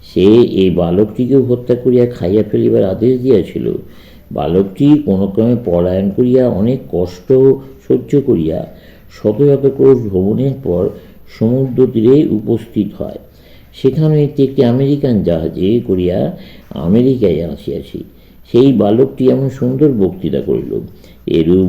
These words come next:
ঘটনা দেখিবার পর বংশানুক্রমিক সংক্রমণ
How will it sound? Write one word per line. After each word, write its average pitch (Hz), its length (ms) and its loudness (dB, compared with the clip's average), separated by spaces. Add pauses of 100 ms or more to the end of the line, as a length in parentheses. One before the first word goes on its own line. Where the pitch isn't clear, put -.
(100)
ঘটনা 90 360 -4 (220)
দেখিবার 90 520 -2
পর 82 340 2 (640)
বংশানুক্রমিক 123 1000 -2
সংক্রমণ 113 580 -2